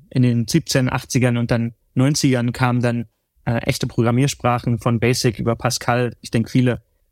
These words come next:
haben mit, in Deutschland mit Turbo Pascal, äh, angefangen. Ähm, ähm, zumindest, äh, <laughs> war das in meinem, in meiner Altersgruppe so der Fall. Ähm, und dann ging's weiter mit Java und, ähm, die Programmiersprachen wurden immer mächtiger. Und dann kam die nächste,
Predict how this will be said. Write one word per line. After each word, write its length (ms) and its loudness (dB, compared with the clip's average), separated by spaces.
haben 180 2
mit, 280 -4
in 180 -2
Deutschland 340 0
mit 120 -2
Turbo 220 0
Pascal, 540 -2
äh, 40 -4
angefangen. 760 0
Ähm, 300 0
ähm, 240 -2
zumindest, 420 0
äh, 280 -2
<laughs> 80 -14
war 120 2
das 220 -4
in 140 -2
meinem, 280 2
in 100 4
meiner 300 2
Altersgruppe 580 0
so 100 2
der 140 0
Fall. 300 -2
Ähm, 340 0
und 160 2
dann 120 4
ging's 240 -2
weiter 180 2
mit 180 0
Java 380 0
und, 300 -8
ähm, 140 -6
die 100 -8
Programmiersprachen 680 0
wurden 200 0
immer 280 -2
mächtiger. 640 0
Und 120 0
dann 120 2
kam 140 0
die 60 2
nächste, 540 0